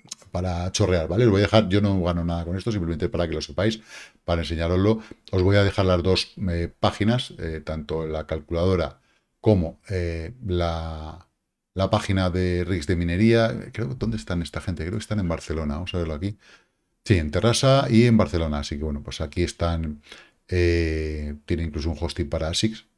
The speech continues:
¿vale? Que tienen sus contratos y sus historias, por si lo quieres tener allí. Bueno, pues, em,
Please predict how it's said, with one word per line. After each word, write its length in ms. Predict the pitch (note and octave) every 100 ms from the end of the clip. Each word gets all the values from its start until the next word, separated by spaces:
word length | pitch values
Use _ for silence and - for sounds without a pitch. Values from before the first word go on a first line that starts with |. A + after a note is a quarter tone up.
| _ _ _
¿vale? 200 | E2 F#2+
Que 80 | F2
tienen 280 | - D#2 D2
sus 180 | E2
contratos 460 | - D2+ F2 F2 F2
y 40 |
sus 200 | D#2 D2
historias, 280 | - F2+ A2
por 100 | G2+
si 80 | D#2+
lo 80 | D2+
quieres 200 | D#2+ D2+
tener 200 | D2+ D2+
allí. 340 | E2 G#2 A2 - - - - -
Bueno, 200 | A2 G2+
pues, 160 | A2 F2
em, 440 | E2 F2 F2+ E2+